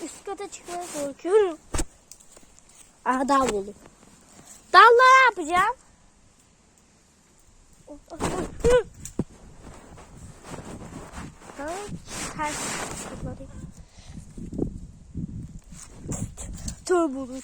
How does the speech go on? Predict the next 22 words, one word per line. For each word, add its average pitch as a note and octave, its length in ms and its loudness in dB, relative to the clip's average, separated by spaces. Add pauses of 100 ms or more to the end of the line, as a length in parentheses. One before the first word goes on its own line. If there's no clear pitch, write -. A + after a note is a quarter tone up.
(100)
pardon, G#4+ 600 0
intikam. - 440 -8 (1700)
Ah. F#4+ 300 -2 (1000)
Bu D#4+ 80 -6
arada F4+ 100 -2 (200)
köyde C#4+ 320 -10 (400)
bir D4 80 -12
tek, D#4 240 -2 (280)
ko-, - 500 -10
koca E4 340 -8
köyde E4 380 -10
bir - 60 -4
tek C#4 260 -14
biz B3+ 180 -10 (100)
varız. A3 280 -16 (680)
Bu - 180 -2
taş E5 240 0
neyin F#4+ 380 2
nesi? G4 300 4 (1900)
Şey C4+ 240 -6
var C4 180 -4
ya, C#4 320 -6